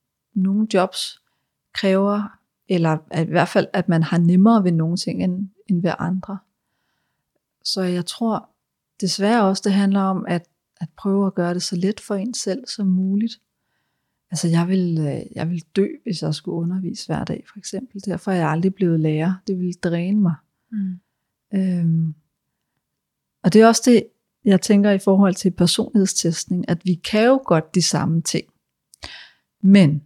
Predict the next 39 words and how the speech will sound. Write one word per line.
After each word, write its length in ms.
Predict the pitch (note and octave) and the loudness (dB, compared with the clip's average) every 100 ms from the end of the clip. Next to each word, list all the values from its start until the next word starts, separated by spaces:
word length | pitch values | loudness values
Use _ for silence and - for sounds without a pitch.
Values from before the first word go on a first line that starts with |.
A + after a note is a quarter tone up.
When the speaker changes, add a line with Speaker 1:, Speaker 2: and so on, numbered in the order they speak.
| _ | _
Speaker 1:
nogle 560 | F3 F3 F#3 G3 A#3 | 0 4 4 4 4
ting 240 | A#3+ F#3 - | 4 0 -4
kræver 260 | - F3 | -2 -2
bare 220 | E3 D#3 D#3+ | 0 0 2
mere 460 | F3 F#3+ B3 C4 | 2 2 2 4
energi 420 | A3 F#3 F3 - - _ | 4 2 0 -2 -10 _
at 100 | E3 | -4
gøre 400 | D#3 D3+ E3+ E3+ | 0 0 0 -2
end 120 | D3+ B2 | -2 0
andre. 440 | C#3+ D#3 F#3 F3+ - _ - | 0 0 -2 -4 -8 _ -2
Nogle 500 | F3 F3+ F#3 G#3 A3 | 2 4 6 4 4
ting 320 | A3 F#3 - _ | 2 -2 -4 _
skal 340 | - - F#3 E3 | -12 0 0 2
vi, 260 | E3+ D#3+ | 0 2
øh, 180 | D#3 D3+ - - - | 0 -2 -6 -20 -16
skal 260 | - - E3 | -8 -2 2
vi 100 | E3 | 4
lære 580 | D#3 D3+ D#3 F3 F#3+ G3 - | 4 4 2 2 0 -2 -4
op 200 | E3+ - | -4 -2
fra 160 | - | -2
og 80 | E3 | 0
ned 160 | E3+ - | 0 0
og 60 | E3 | 0
have 180 | F3 F3+ | 0 2
undervisning 640 | F3+ G#3 F3 - E3+ E3 | 4 4 2 0 2 2
i, 140 | D#3+ - _ - - | 0 -4 _ -20 -8
hvor 280 | F3+ E3+ - - | 2 2 2 0
andre 220 | F3 F#3 | 2 0
ting 280 | - E3 - | -2 -4 -2
falder 280 | F3+ E3 | 0 2
os 160 | E3 - | 0 0
naturligt. 580 | G3 - C4+ A3+ G#3 - _ _ _ | -4 0 2 2 0 -6 _ _ _
Speaker 2:
Ja. 120 | G3+ E3+ _ _ _ _ | -16 -16 _ _ _ _
Speaker 1:
Så 260 | - F#3 | -4 -2
hvis 200 | D#3+ D#3+ | 0 -2
du 220 | - F3 E3 | 0 -2 0
er 40 | |
introvert, 800 | - G#3+ A#3 C#4+ B3+ G#3 F3+ - - _ | 4 4 4 2 2 2 0 -4 -18 _
øh, 340 | F#3+ F3 F3 | -6 -2 -4